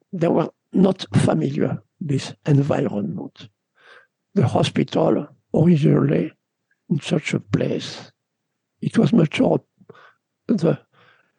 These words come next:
the hospital was the place where you are going to die, you know. They are not conf-,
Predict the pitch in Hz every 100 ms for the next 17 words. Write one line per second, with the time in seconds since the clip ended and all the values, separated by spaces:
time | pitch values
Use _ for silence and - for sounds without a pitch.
0 | _ 226 165 156 - 185 226 151 151 139
1 | - - 226 151 165 151 147 160 180 -
2 | - - - - 127 147 151 147 131 -
3 | 151 _ _ _ _ _ 170 - 339 311
4 | - 131